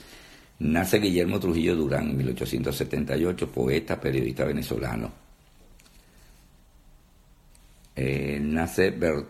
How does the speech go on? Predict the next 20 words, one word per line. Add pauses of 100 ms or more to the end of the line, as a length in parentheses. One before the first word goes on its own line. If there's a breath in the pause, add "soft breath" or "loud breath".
(100)
Bertolt
Brecht,
mil
ochocientos
noventa
y
ocho,
dramaturgo
y
poeta
alemán.
Se
crea
la
primera
división
de
fútbol
de
España,